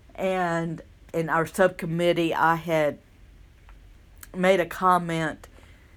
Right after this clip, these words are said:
and i-, immediately it was just like, it wasn't ignored, but it was taken down. It was like,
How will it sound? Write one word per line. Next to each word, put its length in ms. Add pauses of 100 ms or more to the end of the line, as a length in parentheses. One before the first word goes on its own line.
(160)
and 460
i-, 240
immediately 1040
it 180
was 200
just 200
like, 300 (1080)
it 80
wasn't 300
ignored, 420
but 140
it 60
was 120
taken 380
down. 460
It 160
was 200
like, 220